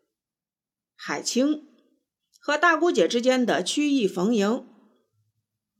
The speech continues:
面对没有出息的丈夫时，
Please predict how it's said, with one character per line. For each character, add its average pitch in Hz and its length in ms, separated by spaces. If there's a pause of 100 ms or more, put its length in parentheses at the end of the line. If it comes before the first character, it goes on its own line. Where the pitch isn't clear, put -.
(300)
面 381 240
对 359 180
没 269 160
有 339 160
出 381 220
息 359 140
的 190 100
丈 247 280
夫 180 120
时， 185 420